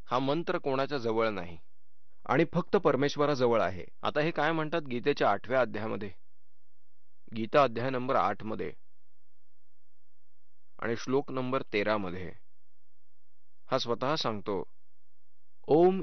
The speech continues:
इति एकाक्षरम ब्रह्म व्याहरन माम अनुस्मरन."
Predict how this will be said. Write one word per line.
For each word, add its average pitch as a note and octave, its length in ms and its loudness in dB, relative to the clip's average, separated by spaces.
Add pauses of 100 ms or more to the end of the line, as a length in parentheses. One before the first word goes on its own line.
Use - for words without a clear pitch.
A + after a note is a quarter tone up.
इति D#3+ 380 -4
एकाक्षरम C3 720 0 (120)
ब्रह्म D3+ 500 2
व्याहरन A#2 560 4
माम D3 320 2 (100)
अनुस्मरन." B2+ 560 0